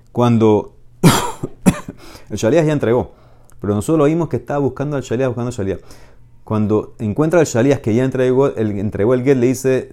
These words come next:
eh, "Nulo, el get es nulo, él no sabe que lo entregó." Tú hubieras pensado, ah,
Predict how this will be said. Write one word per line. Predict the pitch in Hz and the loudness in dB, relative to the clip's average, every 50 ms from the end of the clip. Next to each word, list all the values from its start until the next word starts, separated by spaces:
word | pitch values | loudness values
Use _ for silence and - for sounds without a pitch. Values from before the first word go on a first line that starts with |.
| - - | -16 -10
eh, | - 123 127 127 123 127 123 123 | -4 0 0 2 2 2 2 4
"Nulo, | 139 180 202 160 117 95 80 - - - - - | 6 6 8 8 6 4 0 -2 -10 -20 -16 -8
el | - 120 | -4 0
get | 135 170 165 160 | 2 2 2 2
es | 147 | 2
nulo, | 151 147 123 101 95 | 2 2 2 2 2
él | 110 139 | 0 0
no | 151 | 0
sabe | 139 - 175 | 0 2 2
que | 139 123 | 4 4
lo | 110 | 2
entregó." | 98 - 98 95 90 82 - - - - - - - - - - - - - | 2 2 0 0 0 -2 -6 -10 -18 -20 -20 -20 -20 -20 -20 -20 -20 -10 -2
Tú | - 123 | 0 2
hubieras | 139 143 | 2 2
pensado, | - 123 113 104 - 127 127 127 123 | 0 0 -2 -2 0 0 0 0 0
ah, | 113 117 127 139 147 151 147 143 135 127 113 95 - - | 0 -2 -2 -2 -2 -4 -4 -4 -4 -4 -4 -6 -8 -10